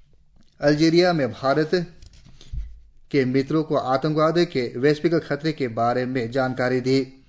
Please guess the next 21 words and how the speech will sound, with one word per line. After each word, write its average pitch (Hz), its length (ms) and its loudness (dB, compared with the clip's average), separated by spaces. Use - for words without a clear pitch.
भारतीय 160 260 4
जनता 165 280 4
पार्टी 156 440 2
सांसद 135 640 -2
रविशंकर 175 500 4
प्रसाद 135 680 -2
के 139 140 0
नेतृत्व 131 480 0
में 165 180 -2
सांसदों 156 480 0
का 135 440 -2
शिष्टमंडल 135 760 0
लंदन 131 300 0
पहुंच 127 420 -6
गया 127 220 0
है। 127 320 0
श्री 151 160 2
प्रसाद 143 440 -2
ने 135 60 -2
कहा 127 220 0
कि 175 240 0